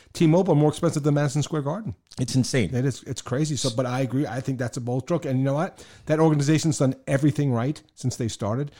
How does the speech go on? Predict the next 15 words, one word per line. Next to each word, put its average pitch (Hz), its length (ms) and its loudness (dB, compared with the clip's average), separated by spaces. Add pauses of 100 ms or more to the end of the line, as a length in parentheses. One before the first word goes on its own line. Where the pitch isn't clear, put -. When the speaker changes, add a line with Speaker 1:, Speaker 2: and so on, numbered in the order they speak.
(140)
Speaker 1:
So 131 140 -4
to 123 100 2
do 131 160 2
that 135 200 0
and 123 280 -2
to - 180 -6
integrate 131 320 0
it 117 60 -2
even 117 260 -2
more 113 260 0
into 139 160 -2
that 147 180 -4
city, 165 320 -2
ingrain 123 340 0
it 127 40 0